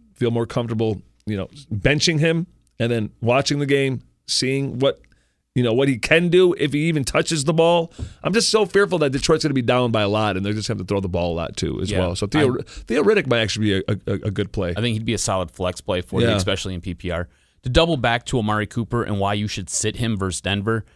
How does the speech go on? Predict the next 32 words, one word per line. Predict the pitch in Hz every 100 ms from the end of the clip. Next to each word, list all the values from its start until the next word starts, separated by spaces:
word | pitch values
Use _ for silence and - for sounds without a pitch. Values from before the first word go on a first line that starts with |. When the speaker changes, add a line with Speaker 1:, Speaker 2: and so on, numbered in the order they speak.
| _ _ _ _ _
Speaker 2:
he | - 160 170 -
only | 131 139
had | 139 117
one | 98 110 120
reception | 110 - 92 - 92
last | 87 82 -
week, | 90 87 _ _ _ _
and | 113 107 104 101 -
he | - 113
caught | - 135 131
that | 120 110
on | 95
two | - 120
point | 120 113 -
four | 104
percent | 104 95 95 95 95
of, | 85 - -
two | 131
point | 143 -
four | - 107
percent | 117 104 107 104
of |
his | 92 82
routes. | 85 90 107 - - _
So | - 131
it | 131
means | 151 135 127 - - _ 120
this | 123 135
guy | 139 135 120 113 98 _ _ _
caught | - 117 -
one | 104 101 117 123
pass | 120 - 110 123 - -